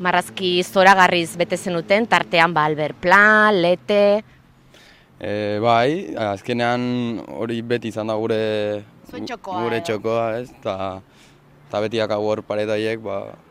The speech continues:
Speaker 2: Ba, margotzeko azkenean beti tapatzen ditugu eta berriak egiten
Speaker 1: Hori
Speaker 2: ditugu.
Speaker 1: esan behar nizun, tarteka
Speaker 2: Hori da.
Speaker 1: berritu egiten duzu.
Speaker 2: Bai, bai, gauza da orain, eh, dagoela pixkat, ba, ez dago ondo zaindua pareta,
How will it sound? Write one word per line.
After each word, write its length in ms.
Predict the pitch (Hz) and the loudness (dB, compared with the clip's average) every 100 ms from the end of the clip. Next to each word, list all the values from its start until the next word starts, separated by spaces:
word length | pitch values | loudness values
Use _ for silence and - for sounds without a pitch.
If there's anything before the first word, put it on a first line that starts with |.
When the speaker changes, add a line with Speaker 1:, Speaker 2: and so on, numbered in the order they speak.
| - - _ _ _ _ - | -20 -20 _ _ _ _ -12
Speaker 2:
Ba, 160 | 104 | -8
margotzeko 480 | 107 110 113 104 104 | -6 -2 -4 -2 -4
azkenean 400 | 98 107 107 104 | -4 -6 -6 -4
beti 200 | 107 104 | -6 -6
tapatzen 400 | 104 107 110 113 | -4 -2 -2 -4
ditugu 320 | 110 117 120 113 | -6 -4 -6 -6
eta 100 | 104 | -6
berriak 320 | 101 107 98 | -4 -6 -6
egiten 300 | 101 98 98 - | -8 -10 -10 -10
Speaker 1:
Hori 100 | 202 | -10
Speaker 2:
ditugu. 60 | |
Speaker 1:
esan 160 | 202 185 | -10 -8
behar 120 | 170 | -6
nizun, 200 | 170 226 | -6 -6
tarteka 300 | 196 - 208 | -4 -4 -2
Speaker 2:
Hori 60 | 202 | -2
da. 40 | 202 | 0
Speaker 1:
berritu 260 | 208 190 | -2 -4
egiten 240 | 180 175 165 | -6 -8 -10
duzu. 160 | 104 | -8
Speaker 2:
Bai, 320 | 98 98 98 - - - - - | -4 -2 -2 -6 -18 -20 -20 -14
bai, 180 | 107 110 | -4 0
gauza 280 | 110 117 123 | 0 0 2
da 140 | 123 123 | 2 4
orain, 320 | 123 123 127 - - _ _ _ _ - - 95 | 2 0 -6 -10 -20 _ _ _ _ -20 -18 -10
eh, 160 | 110 107 | -8 -4
dagoela 300 | 110 113 113 | 0 0 -2
pixkat, 340 | 113 - 110 | -6 -6 -4
ba, 160 | 107 101 101 101 104 107 - - - | -2 -2 -4 -8 -10 -14 -18 -20 -20
ez 80 | 117 | -12
dago 180 | 117 113 | -6 -4
ondo 160 | 107 107 | -4 -6
zaindua 360 | 107 110 107 | -6 -2 -2
pareta, 340 | 107 110 104 | -2 -4 -4